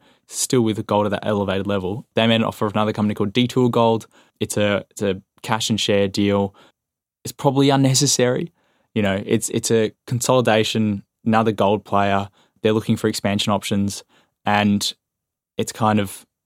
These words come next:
I mean, the Canadian mining industry is, it's always, it's always, something's always bubbling along. Um, you know, you've got the very small players out of Vancouver with, with the tiny gold players. You've got the,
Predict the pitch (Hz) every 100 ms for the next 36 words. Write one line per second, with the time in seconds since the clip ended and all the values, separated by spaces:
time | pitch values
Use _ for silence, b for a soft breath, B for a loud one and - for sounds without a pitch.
0 | _ _ _ 104 107 113 127 127 120 107
1 | 104 107 104 101 - 98 95 92 - b
2 | b b 123 127 123 113 - 113 - 117
3 | - 139 123 110 104 101 98 95 92 92
4 | 95 _ - 95 92 101 98 101 110 -
5 | 107 107 98 113 110 - 110 - 98 104
6 | 101 - _ _ _ 107 107 104 101 117
7 | 110 110 107 b b b 107 104 - 113
8 | - 101 101 113 104 110 107 98 - 98